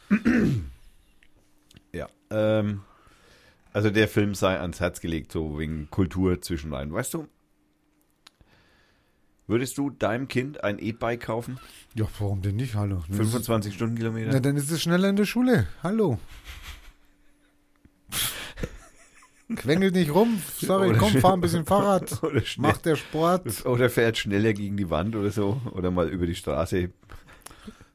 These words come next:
Speaker 2: Damals, wo wir jung waren, haben wir unsere Mofas auch von fünfundzwanzig auf fünfzig, siebzig hochgetunt.
Speaker 1: Ja,
Speaker 2: Ja?
Speaker 1: aber nicht mit sieben.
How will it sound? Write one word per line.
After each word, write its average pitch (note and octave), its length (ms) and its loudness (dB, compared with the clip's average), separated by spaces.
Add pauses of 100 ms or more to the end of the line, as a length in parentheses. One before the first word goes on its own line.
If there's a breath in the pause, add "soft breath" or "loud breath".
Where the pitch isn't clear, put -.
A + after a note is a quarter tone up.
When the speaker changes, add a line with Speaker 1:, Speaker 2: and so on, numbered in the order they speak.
(120 loud breath)
Speaker 2:
Damals, A2+ 320 4
wo B2 140 6
wir B2+ 100 8
jung B2+ 220 6
waren, C#3 160 6
haben C#3 120 4
wir C#3 80 4
unsere C3+ 220 2
Mofas D3 360 0
auch F3+ 140 0
von E3+ 140 0
fünfundzwanzig C3+ 640 0
auf A#2 120 0
fünfzig, C#3 420 -4
siebzig A#2+ 380 -4
hochgetunt. A2 760 -4
Speaker 1:
Ja, F#2+ 240 2
Speaker 2:
Ja? C3 80 4
Speaker 1:
aber G2 120 4
nicht G2 300 2
mit G#2 220 2
sieben. G2 480 2